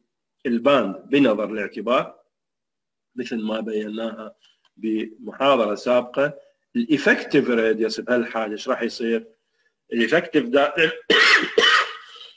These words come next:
<coughs> عفوًا، يكون R زائداً T على اثنين،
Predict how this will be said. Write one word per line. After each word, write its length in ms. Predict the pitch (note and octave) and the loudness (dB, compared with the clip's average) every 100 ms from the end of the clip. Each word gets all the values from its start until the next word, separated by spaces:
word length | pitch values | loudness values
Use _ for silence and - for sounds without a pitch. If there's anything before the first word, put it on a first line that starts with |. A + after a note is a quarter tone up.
| _ _ _ _ _ _ _ - | _ _ _ _ _ _ _ 0
<coughs> 1300 | - - - - - - - - - - - - C3 | 6 8 6 4 -2 -8 0 4 4 4 -6 -12 -14
عفوًا، 340 | - D#3 E3+ E3 - - - - _ _ _ _ _ _ _ _ _ - | -8 -4 -4 -4 -6 -6 -8 -16 _ _ _ _ _ _ _ _ _ -10
يكون 680 | C3+ - D#3 D#3+ E3+ - _ _ _ _ _ D#3+ | -8 -2 -2 -2 -6 -12 _ _ _ _ _ 2
R 500 | F#3+ G#3 G3+ F3 C#3+ | 4 4 0 -4 -4
زائداً 680 | C#3 C#3+ C#3 C3 C#3 C#3 - - | 0 0 0 -2 -2 -6 -14 -6
T 60 | B2+ C3 C#3 - - | -2 -2 -4 -10 -16
على 120 | B2 G2+ | -10 -10
اثنين، 260 | F#2 - | -12 -20